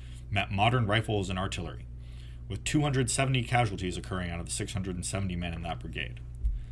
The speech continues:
Here are some excerpts from Pirogov's letters. "From eight in the morning to six in the evening, I remained in the hospital, where rivers of blood were flowing. Over four thousand wounded.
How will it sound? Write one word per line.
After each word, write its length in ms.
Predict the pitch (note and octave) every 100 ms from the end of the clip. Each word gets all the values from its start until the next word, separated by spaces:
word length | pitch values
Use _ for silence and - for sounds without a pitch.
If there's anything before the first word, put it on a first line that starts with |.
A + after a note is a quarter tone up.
| - - -
Here 160 | D3
are 40 | D3+
some 180 | C#3 B2
excerpts 440 | B2 - E2+ -
from 180 | - F#2+
Pirogov's 500 | - G2 F#2 F2 -
letters. 440 | D2 - - - - - - - - - - - -
"From 180 | - G2+
eight 160 | A#2+ D3
in 40 |
the 60 | C3+
morning 360 | C3 B2+ C3 A#2
to 80 |
six 300 | F2 - A2+
in 60 | A#2+
the 160 | G#2+ G#2
evening, 320 | G#2 G2+ F2+
I 60 |
remained 400 | D#2+ D#2+ G2 F#2+
in 60 | F#2+
the 60 | E2+
hospital, 440 | F2+ - - - - - - -
where 120 | F2+
rivers 340 | F2+ A#2 A#2+ G#2+
of 120 | F#2+
blood 240 | F#2+ F#2+
were 100 | F2+
flowing. 440 | - F#2+ F2+ D#2+ - - - - - - -
Over 200 | G2 F#2
four 400 | - - - C3
thousand 460 | A#2+ A#2 G#2 F#2+ F#2
wounded. 380 | F#2 E2+ -